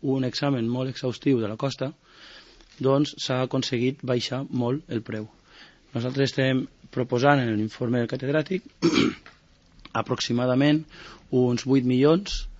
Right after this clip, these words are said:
iva inclòs, front als, eh, diverses propostes que ells tenien al seu informe, perquè ells proposaven, eh, per exemple, espigons para-, eh, perpendiculars a la costa en un,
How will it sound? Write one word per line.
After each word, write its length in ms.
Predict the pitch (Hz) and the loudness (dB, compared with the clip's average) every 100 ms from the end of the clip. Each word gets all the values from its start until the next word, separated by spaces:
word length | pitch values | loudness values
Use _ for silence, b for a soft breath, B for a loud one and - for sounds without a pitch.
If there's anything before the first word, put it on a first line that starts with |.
| - | -6
iva 160 | 123 120 | -2 -2
inclòs, 540 | 117 147 165 214 - - b b b b b b _ | 0 4 4 2 -10 -18 b b b b b b _
front 400 | - 139 143 156 151 | -6 2 4 4 2
als, 380 | 139 147 156 - - | 6 6 4 -2 -6
eh, 840 | 143 135 123 120 117 117 117 110 - _ _ _ _ _ _ _ _ _ | -2 0 2 0 0 0 -2 -2 -6 _ _ _ _ _ _ _ _ _
diverses 480 | 135 127 143 139 143 | -4 4 6 6 2
propostes 440 | 147 151 151 175 | 2 2 2 0
que 120 | - 135 | 2 0
ells 100 | - | 2
tenien 280 | 139 135 131 | 0 0 0
al 80 | |
seu 160 | 127 131 | -2 -2
informe, 380 | 127 170 180 208 | 0 0 0 0
perquè 240 | 120 - | -2 0
ells 240 | 127 127 - - | 0 0 -4 -4
proposaven, 600 | 127 123 127 127 123 120 B B B | -2 -2 0 0 0 -4 B B B
eh, 140 | 156 123 | -6 -4
per 140 | 123 | -4
exemple, 360 | 120 135 123 127 | -4 -4 -2 -2
espigons 340 | 120 - 120 131 | -2 -2 -2 -2
para-, 220 | - 120 127 | -4 -4 -4
eh, 220 | 123 117 | -6 -6
perpendiculars 560 | 123 120 113 117 123 123 | -6 -4 -4 -4 -4 -4
a 80 | 117 | -2
la 80 | |
costa 320 | 156 165 - 180 165 | -2 -2 0 0 0
en 120 | 127 | -2
un, 240 | 123 127 | -2 -4